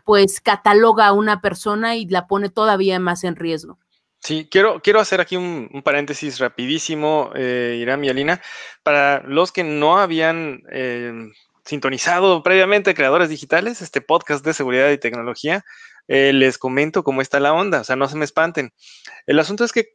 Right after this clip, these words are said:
Speaker 2: semanas tras semana, o cada que ocurre el evento, Iram se pone las pilas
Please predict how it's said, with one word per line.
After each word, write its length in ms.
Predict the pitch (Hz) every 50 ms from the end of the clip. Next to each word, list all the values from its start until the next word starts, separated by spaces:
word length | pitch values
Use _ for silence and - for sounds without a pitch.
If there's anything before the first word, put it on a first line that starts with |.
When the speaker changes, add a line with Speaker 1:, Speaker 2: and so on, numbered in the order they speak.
| _
Speaker 2:
semanas 640 | - - - 143 143 165 185 208 214 208 202 - -
tras 220 | - 156 160 185 -
semana, 460 | 170 147 127 135 139 156 190 - - -
o 300 | - 147 151 185 190 -
cada 280 | - 151 151 165 165
que 200 | - - 160 160
ocurre 720 | 156 139 - - 185 190 170 151 139 127 131 139 - - 135
el 140 | 120 117 117
evento, 560 | 120 135 143 139 127 - - 156 185 - 147
Iram 540 | - 143 135 143 147 151 160 175 190 - _
se 140 | - - 143
pone 240 | - 139 143 147 147
las 280 | 151 156 156 147 - -
pilas 500 | - 185 175 165 147 143 160 170 -